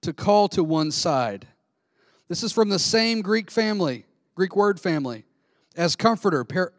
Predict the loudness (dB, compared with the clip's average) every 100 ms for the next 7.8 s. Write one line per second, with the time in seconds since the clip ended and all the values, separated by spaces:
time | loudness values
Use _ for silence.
0 | _ -2 2 2 0 0 0 -2 -4 -10
1 | -12 -10 -8 -6 -4 -4 -8 _ _ _
2 | _ _ _ _ 2 2 4 2 2 -4
3 | -2 -4 -2 -4 0 2 4 4 2 0
4 | 0 0 0 -2 0 0 0 -6 -18 _
5 | _ _ -4 -2 0 2 2 2 2 2
6 | 0 2 2 2 0 0 0 -4 -4 -8
7 | -6 -6 -8 -8 -10 -8 -8 -10